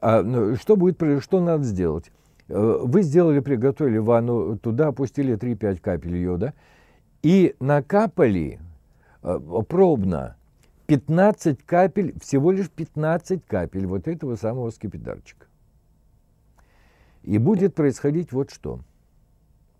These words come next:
Через какое-то время, вот когда вы лежите, вы уже даже при тридцати семи градусах, ваше тело начнёт покалывать.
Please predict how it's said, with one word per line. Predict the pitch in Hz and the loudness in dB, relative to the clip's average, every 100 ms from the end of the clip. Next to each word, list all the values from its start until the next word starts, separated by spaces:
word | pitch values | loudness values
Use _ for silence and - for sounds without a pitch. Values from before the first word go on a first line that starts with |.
| _ _ _ _ _ _ _ _ _ _ _ _ _ _ _ _ _ - | _ _ _ _ _ _ _ _ _ _ _ _ _ _ _ _ _ 0
Через | 170 156 - | 4 4 2
какое-то | 160 - 147 107 139 | 0 4 2 4 2
время, | 151 233 208 110 | 2 2 2 0
вот | 98 120 | 0 -2
когда | 117 117 147 | -2 0 0
вы | 127 127 | 0 0
лежите, | 131 131 104 107 | 0 -2 -4 -4
вы | 104 | -4
уже | 110 131 | 0 0
даже | 117 131 127 | 0 0 -2
при | 135 135 | 0 -2
тридцати | 127 143 143 - 160 | 0 -2 -2 -4 -8
семи | 143 143 135 | -6 -6 -6
градусах, | 104 80 65 76 - _ _ _ | -4 -6 -8 -16 -16 _ _ _
ваше | 98 151 - 143 | -2 -2 0 -4
тело | - 220 214 | -4 -2 -2
начнёт | 151 117 - 160 175 - | -2 -4 -4 -4 -4 -6
покалывать. | 165 165 - 156 107 78 55 _ | -8 -8 -6 -4 -4 -6 -10 _